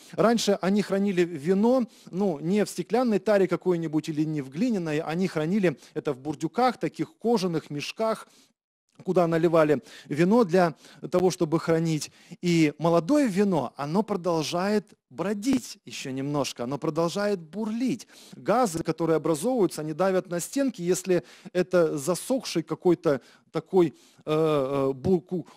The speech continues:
курдюк этот или, значит, мешок этот уже засох-, зас-, из засохшей кожи, то он легко лопнет, и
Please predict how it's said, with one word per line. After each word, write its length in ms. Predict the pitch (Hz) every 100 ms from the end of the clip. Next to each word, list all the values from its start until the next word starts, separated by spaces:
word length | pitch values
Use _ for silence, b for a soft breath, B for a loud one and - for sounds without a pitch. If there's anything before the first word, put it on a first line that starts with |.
| _
курдюк 440 | 180 143 165 269
этот 260 | 170 156 -
или, 380 | 135 151 143 127 B -
значит, 300 | 151 165 156
мешок 420 | 180 170 262 233
этот 300 | 175 160 - B -
уже 180 | 156
засох-, 480 | 170 180 175 208 170
зас-, 240 | 151 180 208
из 140 | 180
засохшей 520 | 147 202 202 180 165
кожи, 520 | 151 254 277 185 113 - _ _ _
то 120 | 240
он 120 | 254
легко 480 | 214 220 - 254 214 -
лопнет, 600 | 196 285 285 220 185 - _
и 480 | 208 226 226 208